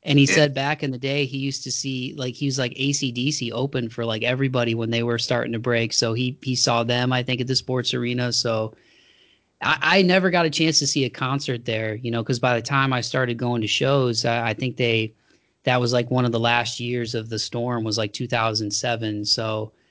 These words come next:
Speaker 1: I remember when I was in, like, junior high, I wanted to go see, like, Sevendust and Creed and, like, Kid Rock or something. And my mom was like, "No, you're twelve. You're not gonna, <laughs> I'm not, you're not going and I'm not taking you." Um,
Speaker 2: <laughs>
Speaker 1: yeah, Foo Fighters,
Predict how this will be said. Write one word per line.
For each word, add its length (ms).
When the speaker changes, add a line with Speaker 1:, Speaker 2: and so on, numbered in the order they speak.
Speaker 1:
I 60
remember 260
when 100
I 100
was 200
in, 100
like, 160
junior 320
high, 260
I 60
wanted 300
to 40
go 160
see, 240
like, 180
Sevendust 720
and 200
Creed 480
and, 160
like, 340
Kid 220
Rock 360
or 80
something. 360
And 80
my 100
mom 260
was 140
like, 180
"No, 240
you're 240
twelve. 480
You're 100
not 200
gonna, 200
<laughs> 500
I'm 160
not, 220
you're 120
not 200
going 300
and 100
I'm 100
not 220
taking 360
you." 300
Um, 580
Speaker 2:
<laughs> 80
Speaker 1:
yeah, 140
Foo 240
Fighters, 600